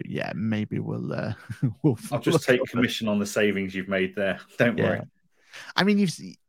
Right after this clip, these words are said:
Speaker 1: thinking about it, it's for six hundred ninety-nine pound, you probably get an iMac. Um, and for the, the, you know, for the amount of people that, or the little amount of time that, that people use it, that's perfect, isn't it? They just rock
Speaker 2: Yep.
Speaker 1: up and off to the races, and,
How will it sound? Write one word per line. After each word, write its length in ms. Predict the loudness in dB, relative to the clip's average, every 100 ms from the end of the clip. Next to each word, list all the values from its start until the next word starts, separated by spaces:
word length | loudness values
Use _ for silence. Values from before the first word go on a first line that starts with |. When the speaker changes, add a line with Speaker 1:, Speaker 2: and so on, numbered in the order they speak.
| 2
Speaker 1:
thinking 200 | 2 6 4
about 240 | 4 2
it, 80 | -2
it's 120 | -8
for 100 | -6
six 280 | -2 -2 0
hundred 160 | 0
ninety-nine 380 | 2 0 -2 -2
pound, 220 | 0 -2
you 60 | -4
probably 320 | -6 -4 -2
get 240 | -2 -4 -2
an 60 |
iMac. 420 | 0 0 0 -4 -10 -20 -20 _ _ _ _ _ _ 0
Um, 480 | 2 4 2 0 -4 -4
and 160 | -4 -4
for 100 | -2
the, 260 | 0 0 -4 _ -10
the, 80 | -6
you 180 | -4 -2
know, 120 | -4
for 120 | -2
the 80 | 0
amount 260 | 2 0
of 100 | -2
people 280 | -4 -4 -2
that, 200 | -2 -4 _ _ _ _ -4
or 160 | -4
the 240 | -2 -2 -2
little 440 | -4 0 0 2
amount 240 | 0 -2 -2
of 60 |
time 160 | -2 -2
that, 340 | -2 -6 -6
that 200 | -2 -4 -6 _ -4
people 260 | -2 0
use 300 | 4 4 2
it, 240 | -2 -6 -8 _ _ _
that's 140 | -10 -2
perfect, 340 | 0 0 0
isn't 160 | -4 -4
it? 80 | -6
They 80 | -6
just 140 | -6
rock 120 | -4 -2 -2
Speaker 2:
Yep. 20 |
Speaker 1:
up 160 | -4 -4 -8
and 240 | -6 -6 -10 _ _ _ -20 -20 -20 -20 -20 -20 -20 -20 0 4
off 140 | 4
to 80 | 4
the 100 | 6
races, 560 | 6 4 2 2 2 0
and, 180 | -2